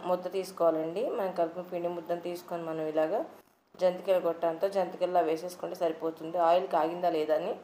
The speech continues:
నేను చిన్న పిండి ముద్ద బాల్లా చేసి వేసానండి. అలా పొంగిందనుకోండి మనకు ఆయిల్ కాగినట్లు లెక్క, లేకపోతే మురుకులు అనేది బాగా రావు.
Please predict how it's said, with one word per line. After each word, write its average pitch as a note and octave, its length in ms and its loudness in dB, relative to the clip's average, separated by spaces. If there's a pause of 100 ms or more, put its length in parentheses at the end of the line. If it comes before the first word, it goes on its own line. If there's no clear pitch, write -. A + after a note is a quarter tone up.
(440)
నేను F3+ 180 0
చిన్న F3+ 240 -8
పిండి F3 280 -4
ముద్ద F#3 200 -4
బాల్లా E3 360 6
చేసి F3 340 -4
వేసానండి. D#3+ 500 -2
అలా G3 160 6
పొంగిందనుకోండి F3+ 1000 -2 (400)
మనకు F#3+ 220 0
ఆయిల్ E3 260 4
కాగినట్లు E3 520 0
లెక్క, D3+ 220 -4
లేకపోతే F#3 640 0
మురుకులు F3 360 -6
అనేది E3+ 240 -4
బాగా D#3 320 0
రావు. D#3 420 0